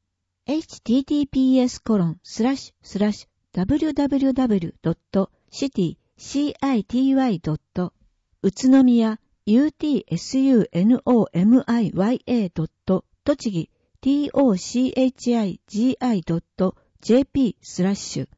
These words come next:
キューアールコードの表示あり。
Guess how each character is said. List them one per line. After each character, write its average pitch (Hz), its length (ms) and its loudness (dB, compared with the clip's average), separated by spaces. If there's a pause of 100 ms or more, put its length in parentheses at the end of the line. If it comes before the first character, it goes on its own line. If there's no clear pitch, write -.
(720)
キ 269 140 2
ュ 320 160 4
ー 311 80 2
ア - 20 2
ー - 20 0
ル 302 140 0
コ 294 180 2
ー 269 60 2
ド 208 80 2
の 170 200 -2
表 208 220 0
示 220 160 -2
あ 202 100 -4
り。 160 220 -10